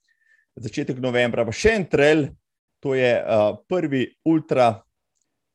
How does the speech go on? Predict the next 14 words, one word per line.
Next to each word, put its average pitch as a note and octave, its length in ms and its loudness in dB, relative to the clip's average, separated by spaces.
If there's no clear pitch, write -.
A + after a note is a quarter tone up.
trail B2+ 240 -2
z G#2 160 -6
razgledi, C#3 680 0
Obala C3+ 460 0
Trail, D#3 440 0
in D#3 180 -6
za B2 400 2
zaključek A#2+ 480 -12
sezone B2+ 680 -2
še - 160 -10
Stop A2+ 320 -4
Mrzli G2+ 280 -4
reki F#2+ 400 -8
drugo, G2 520 -6